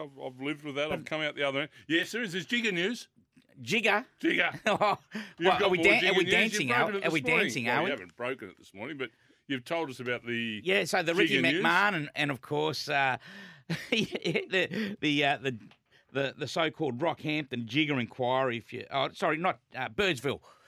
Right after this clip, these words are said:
Speaker 2: It was for the Birdsville Cup. There was a photographer, of course, taking snap photos of track work and,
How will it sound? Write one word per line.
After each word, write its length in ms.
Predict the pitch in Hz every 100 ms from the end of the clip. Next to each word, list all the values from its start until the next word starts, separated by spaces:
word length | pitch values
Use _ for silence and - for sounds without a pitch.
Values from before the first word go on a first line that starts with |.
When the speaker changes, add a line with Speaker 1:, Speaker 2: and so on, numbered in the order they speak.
| -
Speaker 2:
It 80 | -
was 140 | 156
for 100 | -
the 100 | 214
Birdsville 460 | 147 208 175 160 135
Cup. 240 | 165 175
There 100 | 156 139
was 80 |
a 80 | 127
photographer, 680 | 113 127 160 160 147 117 131
of 140 | 107
course, 240 | 143 139 -
taking 300 | 156 135 117
snap 260 | - 135
photos 460 | - 135 135 139 120
of 120 | 110
track 220 | - 139 131
work 320 | 135 147 135
and, 140 | 117